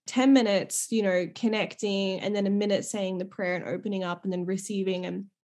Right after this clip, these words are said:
doing all of these things. It's now just dropping through seamlessly because I have done the work. And sometimes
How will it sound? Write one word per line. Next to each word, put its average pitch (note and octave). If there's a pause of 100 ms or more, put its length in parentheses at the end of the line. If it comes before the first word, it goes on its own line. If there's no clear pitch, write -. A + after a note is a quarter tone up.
(360)
doing B3
all B3+
of C4+
these A#3+
things. C#4
It's -
now B3
just A3+
dropping A3
through A3
seamlessly C4+
because A#3
I B3
have C4
done -
the -
work. - (560)
And C4+
sometimes A#3+